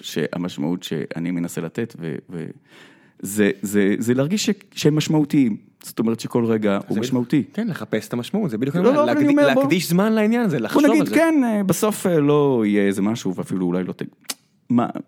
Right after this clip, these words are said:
Speaker 1: לא יודע. אבל, אה, באמת, וזה קשור באמת לעניין הזה של,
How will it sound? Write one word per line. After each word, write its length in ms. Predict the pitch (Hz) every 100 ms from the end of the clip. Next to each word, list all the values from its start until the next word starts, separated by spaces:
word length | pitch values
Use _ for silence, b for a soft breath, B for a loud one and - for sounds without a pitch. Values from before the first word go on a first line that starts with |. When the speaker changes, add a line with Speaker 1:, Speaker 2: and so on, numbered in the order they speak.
| _
Speaker 1:
לא 140 | 131 131
יודע. 240 | 107 85 - b b b b
אבל, 420 | 95 101 110 107 98
אה, 280 | - 113 110 -
באמת, 460 | 113 117 202 208 -
וזה 180 | 120 120
קשור 300 | - 151 185
באמת 300 | 170 160 151
לעניין 340 | 143 131 123 117
הזה 160 | 110
של, 280 | 95 98 95